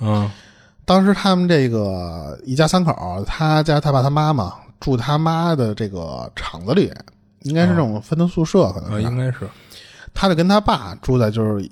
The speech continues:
Speaker 2: 一个屋里边儿。然后呢，他的那个当时睡觉的那个床就在门口，就是那个屋的那个门口。当时他听的就是说什么呀，就是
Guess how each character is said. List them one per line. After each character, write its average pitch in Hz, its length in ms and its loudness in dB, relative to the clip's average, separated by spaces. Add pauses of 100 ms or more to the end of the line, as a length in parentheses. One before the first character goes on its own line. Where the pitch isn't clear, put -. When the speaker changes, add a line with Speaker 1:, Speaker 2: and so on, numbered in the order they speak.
Speaker 2:
一 104 160 -4
个 151 120 4
屋 101 200 -2
里 92 80 -6
边 82 160 -10
儿。 76 100 -14 (1040)
然 120 140 0
后 147 60 4
呢， 160 140 4
他 202 340 0
的 196 100 4
那 165 140 0
个 120 100 0
当 143 180 2
时 151 60 4
睡 151 220 2
觉 139 120 4
的 123 60 0
那 127 80 -2
个 113 100 0
床 113 240 -4
就 160 120 2
在 123 120 2
门 107 160 -4
口， 160 140 0 (920)
就 135 120 0
是 139 40 2
那 170 120 4
个 117 100 -2
屋 156 200 0
的 170 140 4
那 147 100 0
个 113 80 0
门 104 140 -2
口。 101 500 -4 (640)
当 190 180 4
时 185 100 4
他 180 140 4
听 190 220 2
的 180 100 4
就 151 100 4
是 127 80 4
说 151 400 4
什 120 160 -8
么 117 120 -2
呀， 139 40 2
就 147 80 4
是 120 260 2